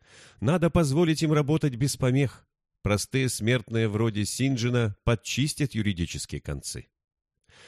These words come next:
Сейчас как раз пришло время подчистить юридические концы. На самом деле ничего особенного не требуется.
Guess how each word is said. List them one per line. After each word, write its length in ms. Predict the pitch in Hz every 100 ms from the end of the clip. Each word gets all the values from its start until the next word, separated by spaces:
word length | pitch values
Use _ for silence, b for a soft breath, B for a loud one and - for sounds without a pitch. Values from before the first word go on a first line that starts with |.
| B B B
Сейчас 480 | - 165 147 180 160
как 160 | 170 156
раз 220 | 165 -
пришло 340 | 143 139 147
время 320 | 135 147 147
подчистить 720 | 139 127 - - 170 - 175 135
юридические 720 | 127 110 127 139 - 131 120
концы. 600 | 120 113 - 82 78 78 _ _ -
На 180 | 87 101
самом 420 | - 139 139 131
деле 240 | 123 135
ничего 380 | 131 131 - 131
особенного 560 | 127 - 131 123 120 120
не 120 | 120
требуется. 720 | 123 143 107 76 - - -